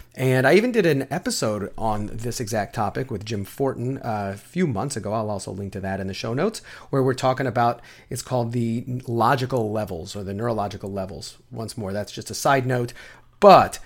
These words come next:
my entire point of this thing is that it's a great quote, but it's only half wise. It's half dumb. It's actually leaving something very specific out, which is what a lot of the Wednesday wisdom quotes will do. And I don't want you to go through life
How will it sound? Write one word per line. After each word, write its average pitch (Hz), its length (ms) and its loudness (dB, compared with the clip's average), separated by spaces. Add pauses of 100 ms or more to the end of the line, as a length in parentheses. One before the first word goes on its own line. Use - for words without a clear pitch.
(140)
my 165 280 4
entire 156 540 4
point 151 220 0
of 131 80 0
this 135 200 -4
thing 139 600 2
is 139 440 0
that 127 300 0 (480)
it's 156 120 0
a 160 60 6
great 143 400 8
quote, 160 440 4 (260)
but 160 80 0
it's 170 80 6
only 196 200 10
half 165 300 6
wise. 147 460 6
It's 202 240 2
half 165 300 4
dumb. 107 280 2
It's 131 140 -2
actually 175 380 4
leaving 170 720 4
something 139 500 -2
very 127 260 0
specific 120 560 -4
out, 139 280 2 (260)
which 135 180 -2
is 117 100 -2
what 123 180 0
a 120 60 2
lot 127 240 4
of 123 80 0
the 117 80 -2
Wednesday 117 580 -2
wisdom 107 600 -4
quotes 104 500 -6
will 107 220 -4
do. 135 360 4 (180)
And 120 120 0
I - 20 4
don't 135 220 2
want 143 160 0
you 139 100 0
to 127 60 0
go 123 140 -2
through 120 200 -2
life 107 380 2